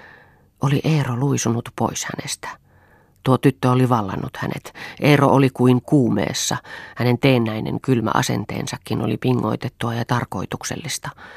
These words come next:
Voi olla, että Hiljan tapainen oli se nainen, jota hän tarvitsi. Täytyihän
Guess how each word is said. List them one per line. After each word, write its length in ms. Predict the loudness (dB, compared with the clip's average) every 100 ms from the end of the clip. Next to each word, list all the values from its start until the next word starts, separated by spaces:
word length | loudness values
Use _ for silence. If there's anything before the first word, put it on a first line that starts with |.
| -20 -20 -20 2
Voi 200 | 6 8
olla, 240 | 8 6 4
että 180 | 2 2
Hiljan 360 | 6 6 4
tapainen 560 | 2 0 2 4 4 4
oli 220 | 4 2
se 140 | 2
nainen, 460 | 2 2 2 0 0 -6 _
jota 180 | -2 0
hän 220 | 2 2
tarvitsi. 640 | 2 0 -4 -6 -6 -6 _ _ _ _ _ _ _ 2
Täytyihän 520 | 4 4 0 -4